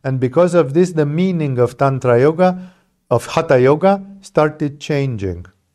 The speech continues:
Hatha Yoga started being using for harnessing the body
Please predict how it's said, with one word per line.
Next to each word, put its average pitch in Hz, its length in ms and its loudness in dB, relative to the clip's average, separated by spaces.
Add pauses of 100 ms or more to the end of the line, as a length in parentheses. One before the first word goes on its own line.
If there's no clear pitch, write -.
(480)
Hatha 147 260 2
Yoga 151 320 4
started 143 560 -2
being 135 300 -2
using 170 560 -4 (260)
for 135 380 0 (340)
harnessing 131 760 0
the 113 100 4
body 143 520 2